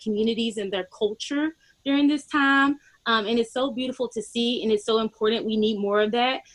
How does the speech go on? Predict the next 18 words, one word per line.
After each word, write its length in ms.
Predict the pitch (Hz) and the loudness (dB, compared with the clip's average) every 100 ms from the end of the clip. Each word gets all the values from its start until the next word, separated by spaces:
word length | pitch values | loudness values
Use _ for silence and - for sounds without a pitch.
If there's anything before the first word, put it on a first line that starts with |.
| - _ - | -20 _ 0
Um, 380 | 233 214 202 | 2 2 -2
so 420 | 208 262 240 226 - | -4 0 2 2 0
I'm 220 | 233 277 | 0 0
rooting 360 | 277 277 262 262 | 0 0 -2 -4
for 220 | 233 220 | -2 -2
everybody 440 | 214 240 262 240 247 | 0 -2 0 0 0
Black, 340 | 214 214 214 - | 0 -2 -4 -6
as 140 | 214 - | -6 -6
Issa 240 | 220 226 | -6 0
Rae 160 | 214 202 | 0 0
said. 400 | - 196 196 254 202 370 320 285 | 0 0 2 0 6 6 6 0
<laughs> 400 | - - - - | -4 -8 -10 -2
I'm 220 | 233 262 | 0 0
rooting 400 | 262 269 254 254 - | 0 0 0 -2 -2
for 260 | 226 214 | 0 0
Black 320 | 214 220 226 226 | 0 0 0 -2
unions. 800 | 226 226 226 220 220 233 269 - _ _ _ _ | -2 0 0 -2 -4 -4 -8 -12 _ _ _ _
Um, 680 | 233 226 208 180 165 - - | 0 0 0 -4 -8 -14 -20